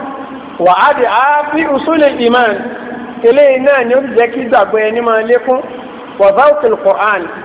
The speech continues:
Eléyìí náà ni ó jẹ́ kí ẹ máa ẹwà tó wà ní Al-Qur'an. Torí pọ̀pọ̀lọpọ̀ wa lénìí, tá a bá ń sọ ẹwà tó wà ní Qur'an, ẹwà Qur'an gẹ́gẹ́ kọ́ la máa ń sọ, ẹwà ẹni tí ń kà la máa ń sọ pé òun lágbájá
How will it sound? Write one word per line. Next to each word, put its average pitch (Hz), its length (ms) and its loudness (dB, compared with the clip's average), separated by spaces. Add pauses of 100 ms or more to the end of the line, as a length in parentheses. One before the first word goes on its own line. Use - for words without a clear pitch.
(720)
Eléyìí 311 300 4
náà 311 100 2
ni 285 80 2
ó 302 40 2
jẹ́ 285 140 0
kí 302 160 -2
ẹ 277 140 4
máa 269 280 0
ẹwà 240 320 2
tó 285 120 -2
wà 277 160 4
ní 262 80 -2
Al-Qur'an. 233 580 0 (640)
Torí 269 200 4
pọ̀pọ̀lọpọ̀ 269 600 2
wa 262 120 2
lénìí, 285 280 2 (440)
tá 294 120 2
a 277 60 4
bá 277 100 4
ń 277 100 2
sọ 262 120 -2
ẹwà 254 240 2
tó 285 100 0
wà 294 160 4
ní 262 100 -2
Qur'an, 262 400 0 (380)
ẹwà 277 340 4
Qur'an 285 340 0
gẹ́gẹ́ 262 360 2
kọ́ 294 160 2
la 262 140 2
máa 262 140 -2
ń 262 120 0
sọ, 262 140 0 (200)
ẹwà 262 320 4
ẹni 269 260 0
tí 311 140 -2
ń 311 120 -2
kà 254 120 2
la 240 160 4
máa 240 160 0
ń 240 60 -2
sọ 240 180 0
pé 233 120 0
òun 247 280 2
lágbájá 262 380 2